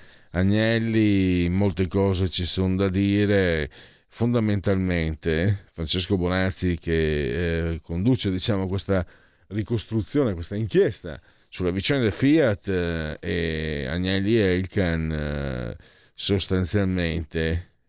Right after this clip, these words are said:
eh, mette anche l'accento su una situazione che deve essere spiegata, perché da fuori magari non si capisce. Eh, come mai, come mai, come mai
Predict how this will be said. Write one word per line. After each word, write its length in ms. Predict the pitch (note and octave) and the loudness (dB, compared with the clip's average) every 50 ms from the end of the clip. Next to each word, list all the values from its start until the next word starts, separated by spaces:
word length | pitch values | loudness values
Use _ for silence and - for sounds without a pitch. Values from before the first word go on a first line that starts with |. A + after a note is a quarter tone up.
| _ | _
eh, 100 | - D2+ | -12 -8
mette 440 | D#2 E2 F2 F#2 F#2 F2 - - E2+ | -6 -4 -2 -2 -2 -2 -2 -2 -2
anche 280 | E2+ F2 E2+ D#2+ - E2 | 0 0 0 -2 -2 -2
l'accento 640 | D#2+ E2+ - - - F2 E2 D#2+ D#2+ D2+ - - D#2+ | -2 -2 -2 -2 -2 -2 -2 -2 -4 -6 -6 -8 -8
su 160 | - - F2+ | -6 -4 -4
una 140 | E2+ E2 D#2+ | -4 -4 -4
situazione 880 | - - D2 - - E2+ - - - E2+ E2 D#2+ D#2 D#2 D2+ D2 C#2+ - _ _ _ _ _ _ _ _ _ | -6 -8 -8 -8 -8 -10 -10 -8 -8 -6 -4 -4 -2 -4 -4 -4 -6 -8 _ _ _ _ _ _ _ _ _
che 120 | - A2 | -6 -2
deve 280 | G#2+ A#2 A2+ G2+ G2+ G2 | 0 0 0 0 0 -4
essere 280 | G2+ - - G2 F2+ | -4 -6 -6 -8 -8
spiegata, 880 | E2 - - - E2+ E2 G2+ C3+ C#3+ C3 A2+ - - F#2 F2 E2+ D#2+ D#2 - _ _ | -8 -10 -10 -10 -8 -4 -2 -2 -2 -2 -4 -8 -10 -12 -12 -12 -14 -16 -20 _ _
perché 560 | - E2 E2 D#2+ - - F#2 F#2 F2+ F2 E2+ | -14 -14 -14 -12 -8 -6 -6 -4 -4 -4 -4
da 140 | D#2+ F#2+ F2 | -4 -6 -6
fuori 340 | - - F#2 F#2+ F#2+ F2+ E2+ | -4 -2 0 0 2 0 0
magari 340 | E2 D#2+ D#2+ E2+ F2 E2+ E2+ | -2 -2 -2 -2 -2 -2 -2
non 120 | D#2+ D#2+ E2 | -4 -4 -4
si 140 | - F2 | -6 -6
capisce. 720 | D2+ D2+ D#2 - - D#2 C#2+ C2+ C2 - - C#2 A#1 G#1+ - - _ _ _ - - - - - _ _ _ _ | -6 -6 -8 -6 -6 -6 -4 -4 -6 -8 -10 -10 -10 -12 -12 -16 _ _ _ -20 -20 -20 -20 -20 _ _ _ _
Eh, 320 | - F2 F2+ F2 F2 E2+ F2 | -4 -2 0 0 0 0 0
come 260 | - F3 G3 F3 B2 | 2 2 2 4 2
mai, 640 | G#2+ F#2+ F#2+ F#2+ G2 F#2+ G2 G2 G2 G2 G2 F#2+ F#2 F2 - _ _ _ _ _ | 0 -2 -4 -6 -6 -6 -6 -6 -6 -6 -6 -8 -8 -10 -14 _ _ _ _ _
come 280 | - - B2 G#2 F2+ E2+ | -10 -6 -6 -4 -4 -6
mai, 340 | E2 E2 D#2+ D#2+ D#2+ D#2+ | -6 -6 -8 -8 -10 -10
come 240 | - - E2+ E2 D#2+ | -12 -12 -10 -10 -8
mai 580 | D#2+ D#2+ E2 E2 E2 D#2+ D#2 D#2+ D#2 D2 C#2 | -8 -8 -8 -10 -10 -10 -10 -10 -10 -10 -12